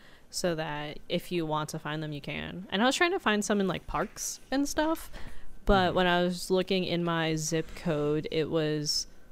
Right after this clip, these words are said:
Speaker 1: I forget what, but, like, the map or something was weird in my area, and I had trouble being able to tell what were little libraries and what were actual physical <laughs> libraries.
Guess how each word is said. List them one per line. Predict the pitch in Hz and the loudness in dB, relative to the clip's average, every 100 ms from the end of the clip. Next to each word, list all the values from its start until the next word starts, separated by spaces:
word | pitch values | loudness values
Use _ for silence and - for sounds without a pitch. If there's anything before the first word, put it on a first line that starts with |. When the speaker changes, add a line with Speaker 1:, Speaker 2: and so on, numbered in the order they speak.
| - - - - - - - - - - - | -14 -14 -16 -16 -18 -20 -20 -20 -20 -20 -8
Speaker 1:
I | |
forget | - 233 277 233 | -2 4 6 6
what, | 160 143 - | 6 0 -2
but, | - 165 156 | 4 4 4
like, | 170 165 | 2 4
the | 185 | 4
map | 170 151 151 | 4 4 4
or | 151 | 0
something | 147 147 143 147 147 | 0 -2 -2 -2 -2
was | 151 | -4
weird | 156 156 147 143 143 | -2 0 0 -2 -4
in | 151 | -4
my | 151 139 | -4 -4
area, | 139 147 139 139 | -4 -4 -2 -4
and | 139 139 | -4 -4
I | |
had | 147 143 | -6 -6
trouble | - 147 143 | -6 -6 -4
being | 143 139 143 | -6 -6 -6
able | 147 | -6
to | 143 | -6
tell | 131 - 143 143 | -8 -6 -4 -4
what | 151 156 147 | -2 -2 -2
were | 151 151 147 147 | -2 -2 -2 -4
little | 160 160 | -2 -2
libraries | 156 156 170 226 247 | 0 0 2 4 4
and | 190 | 4
what | 170 151 | 2 2
were | 151 143 | 0 2
actual | 143 - 147 | 0 0 -2
physical | 151 151 151 | -2 -4 -2
<laughs> | 156 | 0
libraries. | 156 170 147 175 233 247 - - - | 2 2 4 2 2 -4 -6 -8 -8